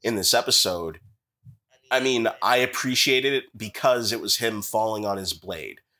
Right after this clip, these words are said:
You know what I'm saying? Like, he could have easily done something to, uh, Nagi or Rio, whoever he tackled. He could have, he could have tackled the person in a way that didn't result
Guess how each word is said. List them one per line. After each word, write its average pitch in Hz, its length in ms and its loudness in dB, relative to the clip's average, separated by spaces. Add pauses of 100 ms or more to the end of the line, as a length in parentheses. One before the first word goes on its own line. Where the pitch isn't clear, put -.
(120)
You 101 80 -4
know 117 60 2
what 110 100 2
I'm 110 80 0
saying? 117 380 2
Like, 92 420 -4 (1080)
he 135 160 -4
could 156 140 2
have 120 280 -2 (200)
easily 110 840 -2 (680)
done 113 280 2
something 104 720 0
to, 98 680 -4 (720)
uh, 87 540 2 (920)
Nagi 101 720 0
or 98 420 0
Rio, 98 300 -2
whoever 110 360 -2
he 95 60 -8
tackled. 95 480 -2
He 117 140 -8
could - 100 0
have, 123 140 -2 (420)
he 143 80 -4
could 156 120 2
have 135 60 -10
tackled 127 360 0
the 110 80 -2
person 113 400 0
in 101 100 0
a 107 80 -2
way 101 200 -2
that 95 220 -4
didn't 104 220 -6
result 101 480 -6